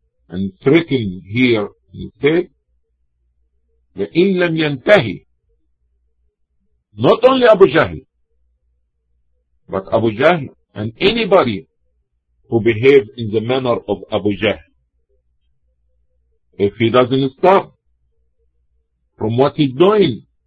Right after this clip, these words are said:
disturb the Prophet sallallahu alaihi wasallam, and annoy the believer.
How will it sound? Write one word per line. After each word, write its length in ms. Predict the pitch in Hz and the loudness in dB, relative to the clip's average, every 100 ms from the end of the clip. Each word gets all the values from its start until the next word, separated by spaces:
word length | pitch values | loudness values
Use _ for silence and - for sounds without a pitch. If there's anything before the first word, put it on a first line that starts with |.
| _ _ _ _ _ _ _ | _ _ _ _ _ _ _
disturb 480 | 90 - 135 139 123 | -14 -2 2 2 0
the 100 | 147 - | -4 2
Prophet 380 | 180 190 - - | 2 2 -4 -4
sallallahu 480 | 139 127 123 113 | -2 0 2 0
alaihi 80 | 110 | -2
wasallam, 340 | 117 101 92 120 _ _ _ _ _ _ _ _ _ _ _ _ | -6 -6 -8 -12 _ _ _ _ _ _ _ _ _ _ _ _
and 220 | 120 139 147 | -4 -2 -2
annoy 460 | 139 143 185 208 | -2 2 6 6
the 140 | 170 147 | 6 2
believer. 680 | 131 131 147 123 110 95 | 2 2 2 0 -2 -4